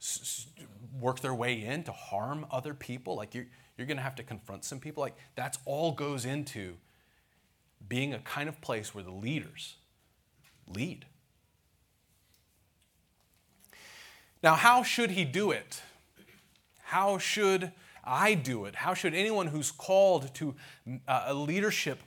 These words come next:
role in the ministry of the local church, how should we do it? Just in any style we want to? No. No, Peter goes on. He says there's actually a chosen ministry style from God.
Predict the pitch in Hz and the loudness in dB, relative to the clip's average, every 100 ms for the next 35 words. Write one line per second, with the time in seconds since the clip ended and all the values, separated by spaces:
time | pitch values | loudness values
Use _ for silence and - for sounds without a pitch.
0 | - 135 127 143 175 160 120 - 127 123 | -16 -8 0 4 4 4 0 -2 -6 -6
1 | 117 - - 123 151 170 - 151 123 123 | -10 -12 -6 -2 0 -2 -4 -4 -2 0
2 | 131 135 131 110 - - 170 143 - - | 0 0 -4 -10 -10 -6 -4 -4 -6 0
3 | 175 196 190 - - - 160 135 196 131 | 4 4 2 -6 -8 -4 -2 0 0 0
4 | 135 - - 185 180 202 233 247 208 - | -4 -12 -4 -2 2 2 4 4 2 -2
5 | - 175 214 233 220 202 180 190 254 - | 0 2 2 2 0 -2 -2 -2 -4 -6
6 | 240 311 - _ _ _ _ _ _ _ | -6 -6 -14 _ _ _ _ _ _ _
7 | _ _ _ _ _ _ _ - 58 80 | _ _ _ _ _ _ _ -18 -14 -14
8 | 73 _ _ _ _ _ _ _ - 71 | -16 _ _ _ _ _ _ _ -16 -14
9 | - 117 101 92 110 123 87 - _ _ | -10 -10 -10 -10 -8 -8 -8 -18 _ _
10 | _ - _ - 135 131 139 180 208 - | _ -20 _ -6 -4 0 4 6 6 2
11 | 214 185 165 - 156 143 - - 214 226 | 0 0 -2 -6 -6 -4 0 4 8 10
12 | 262 233 170 190 175 175 196 202 - - | 10 6 4 2 2 2 4 2 0 -4
13 | 131 - 127 107 98 - - 185 208 208 | -4 -2 -2 -2 -6 -2 4 6 6 4
14 | 156 160 160 107 | 4 6 6 4